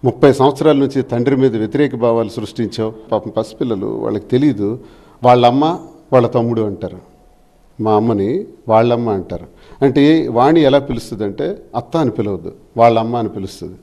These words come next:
మీ అమ్మ అని అంటది, లేకపోతే మీ తమ్ముడు అంటది. అదే వరవడి పిల్లలకు కూడా అలవాటు చేసింది. వాళ్ళు కూడా ఏమంటారు, చిన్నాయన అనరు, వాళ్ళ త-, వాళ్ళ తమ్ముడు అంటారు, నాయనమ్మ అనరు, వాళ్ళ నా-, వాళ్ళమ్మ అంటారు, వాళ్ళ నాన్నకు మాత్రం తాతయ్య అని పిలుస్తారు.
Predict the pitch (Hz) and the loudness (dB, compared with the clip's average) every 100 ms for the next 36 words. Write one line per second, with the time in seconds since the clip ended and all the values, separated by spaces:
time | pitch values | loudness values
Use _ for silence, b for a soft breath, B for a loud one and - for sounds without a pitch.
0 | _ 127 131 131 131 123 104 87 82 - | _ 2 4 4 2 -2 -2 -6 -10 -14
1 | b b b 131 135 135 139 233 B B | b b b 2 4 4 0 -2 B B
2 | - 143 143 139 139 135 107 85 85 - | 2 4 4 4 4 2 2 -4 -10 -12
3 | - 175 233 254 254 175 143 160 165 131 | -4 2 4 4 2 -2 2 4 6 4
4 | 131 156 180 196 190 185 156 147 127 - | 0 0 2 2 2 0 0 0 -4 -8
5 | 104 104 95 b b b 156 208 196 196 | -12 -14 -16 b b b 2 2 4 4
6 | 185 160 165 156 165 160 170 202 190 170 | 4 2 0 -2 -4 -4 0 2 4 2
7 | 120 98 92 - _ 127 143 160 156 139 | 0 -4 -12 -16 _ 0 0 2 0 -2
8 | 127 127 147 139 139 131 113 98 95 90 | 0 0 0 0 0 0 -2 -6 -12 -14
9 | b b b 123 147 190 185 156 110 95 | b b b 2 4 4 4 2 0 -6
10 | 90 b b b 120 135 151 151 135 143 | -12 b b b 0 2 4 2 4 4
11 | 147 139 127 104 104 95 b b 131 151 | 2 0 -2 -4 -10 -14 b b 0 4
12 | 220 226 226 233 208 208 208 247 160 143 | 4 4 2 2 2 0 0 -2 0 0
13 | 143 135 120 - 98 - - | 0 0 0 -4 -10 -12 -20